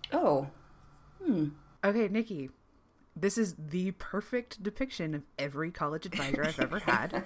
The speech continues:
Speaker 1: <laughs>
Speaker 2: Thank you. <laughs>
Speaker 1: And, uh, he's like, "Well, that's, huh." And then he, he goes and, like, over to a, a side cabinet, and he, he comes back with a, um,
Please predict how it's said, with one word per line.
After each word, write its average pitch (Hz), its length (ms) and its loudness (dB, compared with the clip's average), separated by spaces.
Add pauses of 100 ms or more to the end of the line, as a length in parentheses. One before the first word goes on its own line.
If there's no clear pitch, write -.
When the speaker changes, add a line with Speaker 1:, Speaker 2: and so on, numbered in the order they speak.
Speaker 1:
<laughs> - 60 -20
Speaker 2:
Thank 240 340 4
you. 370 580 8
<laughs> 254 240 6 (1700)
Speaker 1:
And, 185 420 6 (100)
uh, 170 300 4
he's 165 280 0
like, 185 180 -4
"Well, 262 360 0 (440)
that's, - 480 -2 (1700)
huh." 240 360 6 (180)
And 226 140 8
then 208 80 4
he, 226 440 4 (140)
he 202 140 4
goes 226 220 6
and, 196 180 2
like, 165 240 6 (520)
over 190 160 8
to 185 200 4
a, 196 60 4 (200)
a 139 80 4
side 320 320 6
cabinet, 156 360 4
and 156 100 2
he, 151 320 4 (160)
he - 180 -12 (160)
comes 214 300 0
back 175 280 8
with 160 180 2
a, 135 280 4 (880)
um, - 480 0